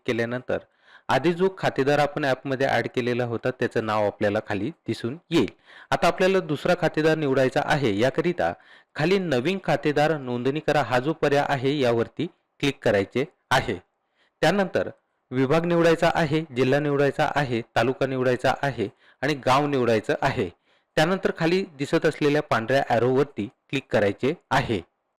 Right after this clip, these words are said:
त्यानंतर तुम्हाला नवीन खातेदाराचे नाव ॲपमध्ये शोधण्याकरता विविध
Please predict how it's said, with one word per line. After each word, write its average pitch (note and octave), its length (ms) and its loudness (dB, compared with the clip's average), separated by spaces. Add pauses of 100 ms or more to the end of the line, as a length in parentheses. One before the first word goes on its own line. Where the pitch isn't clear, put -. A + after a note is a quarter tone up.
(220)
त्यानंतर G3 340 0
तुम्हाला G#3 340 0
नवीन D3+ 400 -2
खातेदाराचे D3 640 0
नाव C3+ 320 -2
ॲपमध्ये B2+ 540 -4
शोधण्याकरता A#2+ 680 -2 (180)
विविध B2+ 360 -4